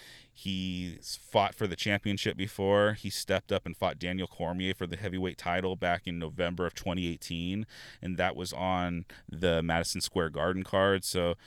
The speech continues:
you know, he's a, he's a dude that has experience. He's a guy that throws heavy hands. He actually has a victory over Francis Ngannou,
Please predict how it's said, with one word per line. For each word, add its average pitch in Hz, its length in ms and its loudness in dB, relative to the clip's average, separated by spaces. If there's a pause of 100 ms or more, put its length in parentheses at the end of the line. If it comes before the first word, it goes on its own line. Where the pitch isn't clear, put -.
(260)
you 92 140 0
know, 92 240 4
he's 101 320 -4
a, 95 60 -2
he's 104 260 -4
a 98 80 -2
dude 107 220 -2
that 104 100 0
has 95 260 0
experience. 107 880 -2 (240)
He's 104 280 -2
a 101 80 0
guy 92 340 6
that 90 280 -2
throws 95 420 0
heavy 95 320 -2
hands. 95 760 -2 (380)
He 113 320 -2
actually 110 400 2
has 104 380 2
a 107 60 0
victory 107 520 0
over 95 220 2
Francis 95 480 -2
Ngannou, 95 720 -2